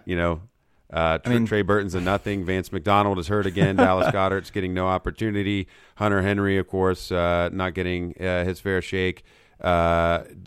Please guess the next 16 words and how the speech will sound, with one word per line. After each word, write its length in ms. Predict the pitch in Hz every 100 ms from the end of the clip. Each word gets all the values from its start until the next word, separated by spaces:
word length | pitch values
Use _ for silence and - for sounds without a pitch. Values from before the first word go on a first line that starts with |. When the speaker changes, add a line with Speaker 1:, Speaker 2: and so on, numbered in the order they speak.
| -
Speaker 1:
of 260 | 98 82
even 220 | 90 87
being 220 | 82 90 87
able 140 | 85
to 60 | 80
be, 60 |
get 100 | 85
on 120 | 87
the 80 | 85
field. 280 | - 92 87
David 220 | 92 82
Njoku 440 | 82 90 92 95 90
now 180 | 87
on 120 | 85 85
I 140 | 85
R. 380 | 85 82 82